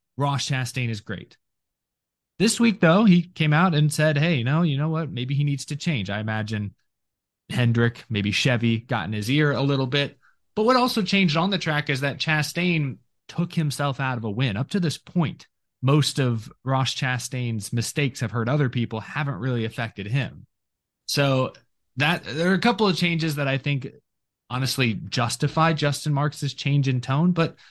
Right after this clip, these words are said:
up to this point, it was a young driver with a young team.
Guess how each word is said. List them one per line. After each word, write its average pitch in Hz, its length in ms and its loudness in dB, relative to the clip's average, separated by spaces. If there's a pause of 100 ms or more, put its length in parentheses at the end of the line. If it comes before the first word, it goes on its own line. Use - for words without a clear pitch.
(180)
up 202 140 -4
to 226 80 2
this 196 120 4
point, 208 220 2
it 147 60 2
was 135 100 -2
a 139 40 2
young 165 280 2
driver 147 380 0
with 135 160 -4
a 127 40 0
young 151 360 0
team. 127 500 -4